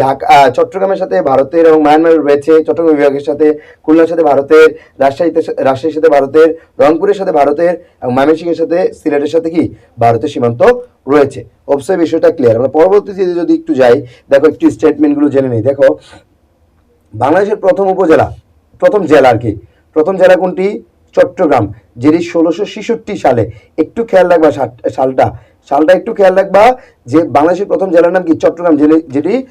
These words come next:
ষোলোশো ছেষট্টি সালে হচ্ছে কি জেলা হিসেবে আত্মপ্রকাশ করে। এবং বাংলাদেশের প্রথম মহকুমা, মহকুমা হচ্ছে কি?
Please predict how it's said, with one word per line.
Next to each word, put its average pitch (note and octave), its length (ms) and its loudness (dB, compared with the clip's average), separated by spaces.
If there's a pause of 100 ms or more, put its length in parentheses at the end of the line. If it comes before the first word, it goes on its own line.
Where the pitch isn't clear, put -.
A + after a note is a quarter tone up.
(180)
ষোলোশো D#3 300 -2
ছেষট্টি E3+ 360 -10
সালে E3+ 240 2
হচ্ছে F3 220 -4
কি E3 140 -2
জেলা C3 200 0
হিসেবে D3 260 0
আত্মপ্রকাশ D3+ 460 -2
করে। A#2+ 240 -2 (400)
এবং F3 220 0
বাংলাদেশের G3 360 2
প্রথম G#3+ 380 0
মহকুমা, F3 500 -2
মহকুমা D#3 400 2
হচ্ছে E3 220 -2
কি? D3 260 -6